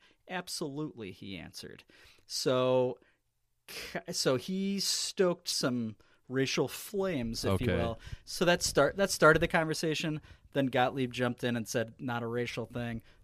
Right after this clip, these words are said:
Speaker 1: Then Deshaun Watson answered, "The Bears never even met with me or talked with me or whatever."
Speaker 2: Oh, okay.
Speaker 1: So,
Speaker 2: Okay.
Speaker 1: so you had asked about the
Speaker 2: <laughs>
Speaker 1: reaction.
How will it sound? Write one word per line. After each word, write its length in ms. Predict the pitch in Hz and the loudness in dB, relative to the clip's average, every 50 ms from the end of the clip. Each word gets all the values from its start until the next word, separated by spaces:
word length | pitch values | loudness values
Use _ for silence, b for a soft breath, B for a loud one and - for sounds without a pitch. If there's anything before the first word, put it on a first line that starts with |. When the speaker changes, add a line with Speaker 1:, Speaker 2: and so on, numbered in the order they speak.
| b - | b -8
Speaker 1:
Then 140 | 120 113 110 | -6 -6 -6
Deshaun 380 | 110 107 - 127 117 113 113 | -6 -6 -6 -4 -4 -4 -4
Watson 420 | 113 113 117 113 - - 117 113 110 | -4 -6 -6 -8 -8 -8 -8 -8 -8
answered, 460 | - 95 120 117 - - 113 107 - _ - | -8 -8 -10 -10 -8 -8 -10 -10 -12 _ -8
"The 140 | 120 113 - - _ _ | -8 -8 -8 -8 _ _
Bears 240 | - 117 113 104 - | -4 -4 -4 -4 -6
never 180 | 113 110 113 110 | -8 -8 -8 -8
even 200 | 107 107 110 113 | -8 -6 -4 -4
met 160 | 123 123 - | -4 -4 -4
with 160 | 123 120 - | -6 -8 -8
me 80 | 127 117 | -6 -6
or 80 | 113 110 | -6 -6
talked 320 | - - 110 107 113 - _ _ - - | -6 -6 -6 -6 -8 -10 _ _ -12 -10
with 160 | 117 - - | -10 -8 -6
me 120 | 123 117 | -6 -6
or 100 | 113 110 | -6 -6
whatever." 360 | 113 123 - - - - 87 87 | -4 -2 0 0 2 2 0 0
Speaker 2:
Oh, 20 | 87 | -2
okay. 220 | - - - 78 | -4 -6 -4 0
Speaker 1:
So, 320 | 76 110 151 139 139 143 - - | 2 4 4 4 4 2 -2 -6
Speaker 2:
Okay. 240 | - 90 85 - - | -8 -6 -6 -4 -2
Speaker 1:
so 100 | 156 160 143 | 0 2 2
you 160 | 147 170 170 | 4 4 6
had 100 | 160 151 | 6 6
asked 240 | 147 147 143 - 165 | 6 4 2 0 0
about 240 | 131 135 127 117 | 0 2 2 4
the 80 | - 170 | 4 6
Speaker 2:
<laughs> 60 | 151 | 6
Speaker 1:
reaction. 560 | 123 123 - 131 - - - 127 120 123 - | 8 8 6 6 4 0 -2 -4 -4 -4 -6